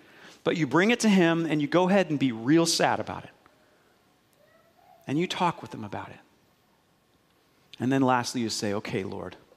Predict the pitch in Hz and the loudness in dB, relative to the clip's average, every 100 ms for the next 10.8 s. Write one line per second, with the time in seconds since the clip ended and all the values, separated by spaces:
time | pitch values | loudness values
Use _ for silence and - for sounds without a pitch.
0 | _ _ _ _ _ _ _ _ _ - | _ _ _ _ _ _ _ _ _ -20
1 | - - - _ _ _ - - - - | -20 -20 -20 _ _ _ -16 -14 -14 -16
2 | - - - - - _ _ _ _ _ | -20 -20 -20 -20 -20 _ _ _ _ _
3 | _ _ _ _ - 147 117 110 98 98 | _ _ _ _ -6 -4 -2 -4 -6 -10
4 | 98 90 90 87 - _ _ _ _ _ | -10 -8 -8 -8 -14 _ _ _ _ _
5 | _ _ - 151 156 - 151 120 127 - | _ _ -6 -2 -2 0 0 0 -2 0
6 | 117 120 120 117 120 123 - - 123 127 | 0 0 -2 0 0 -2 -6 -6 -2 -2
7 | 135 - 131 120 113 131 127 127 131 120 | -2 -2 -2 0 0 0 0 -2 0 0
8 | 117 110 104 104 101 101 92 92 87 90 | 0 0 -2 -2 -4 -6 -8 -10 -10 -10
9 | 90 - _ _ _ _ _ _ _ - | -12 -18 _ _ _ _ _ _ _ -4
10 | 160 131 123 110 98 95 98 92 | -2 -2 -2 -2 -4 -6 -8 -10